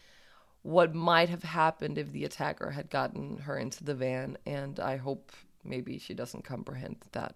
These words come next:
'cause that's terrifying. And obviously also Amber's, you know, uh, very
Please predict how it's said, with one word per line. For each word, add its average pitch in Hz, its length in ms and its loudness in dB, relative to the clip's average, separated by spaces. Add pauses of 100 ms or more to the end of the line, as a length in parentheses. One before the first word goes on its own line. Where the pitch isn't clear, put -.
'cause 135 220 -10
that's 131 380 -2
terrifying. 143 720 -4
And 151 100 -2
obviously 131 460 0
also - 340 -4
Amber's, 127 540 -4 (760)
you 156 120 -4
know, 120 420 -2
uh, 139 360 0 (720)
very 147 580 2